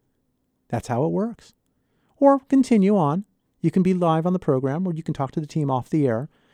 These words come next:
You can leave a message as to what you're looking to do, and then I can get back to you, and then we can kind of converse at the beginning of the week. It's up to you. I can do that on the weekend. I'm here for you. That's how it works.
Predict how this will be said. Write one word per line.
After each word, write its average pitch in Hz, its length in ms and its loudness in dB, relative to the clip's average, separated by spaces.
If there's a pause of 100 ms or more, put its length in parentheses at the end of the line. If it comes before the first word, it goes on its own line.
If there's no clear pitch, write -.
(140)
You 143 100 -2
can 143 100 2
leave 139 160 2
a 165 60 2
message 151 360 0
as 160 160 -2
to 165 80 0
what 143 200 -2
you're 165 100 -2
looking 139 240 -2
to 175 100 -8
do, 156 360 2
and 143 120 -2
then 143 120 -4
I 135 80 -6
can 143 120 -8
get 135 120 -6
back 123 240 -4
to - 120 -10
you, 151 200 -2
and 147 380 -4
then 127 180 -2
we 117 80 -4
can 127 160 -4
kind 123 180 -4
of 120 100 -4 (380)
converse 123 480 -2
at 135 60 -4
the 131 80 -2
beginning 120 280 -4
of 117 60 -4
the 117 60 -2
week. 117 240 -4
It's 160 120 -4
up 151 140 -4
to - 140 -8
you. 135 340 -2
I 170 60 -6
can 127 100 -4
do 117 140 0
that 110 140 0
on 107 60 -4
the 110 60 -4
weekend. 113 400 -4
I'm 147 140 -2
here 107 160 -2
for - 160 -8
you. 143 180 -6 (1040)
That's 240 160 -6
how 233 140 2
it 131 80 0
works. 139 360 -4